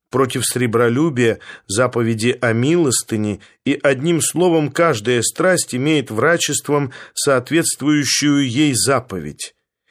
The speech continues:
И так нельзя сказать, что врач неискусен, а также и что лекарства стары и потому не действуют, ибо заповеди Христовы никогда не ветшают, но чем более их исполняют, тем более они обновляются.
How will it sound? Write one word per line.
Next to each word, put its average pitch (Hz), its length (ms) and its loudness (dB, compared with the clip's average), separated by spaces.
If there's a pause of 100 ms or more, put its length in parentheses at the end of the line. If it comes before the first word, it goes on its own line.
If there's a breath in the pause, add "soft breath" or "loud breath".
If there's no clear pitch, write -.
(200 soft breath)
И 127 80 0
так 196 260 0
нельзя 180 420 2
сказать, 151 440 0
что 160 220 0
врач 156 400 0
неискусен, 120 800 -4 (500)
а 123 120 0
также 151 360 2
и 135 60 0
что 160 220 0
лекарства 147 640 0
стары 151 640 0 (280 loud breath)
и 127 80 0
потому 123 440 0
не 131 180 0
действуют, 120 640 0 (240 loud breath)
ибо 123 260 0
заповеди 123 640 0
Христовы 123 560 -2
никогда 120 560 0
не 147 140 -2
ветшают, 104 640 -2 (300 loud breath)
но 117 120 0
чем 117 280 0
более 120 340 2
их - 140 -4
исполняют, 120 720 -2 (240 loud breath)
тем 117 320 0
более 127 400 4
они 123 320 0
обновляются. 120 1120 0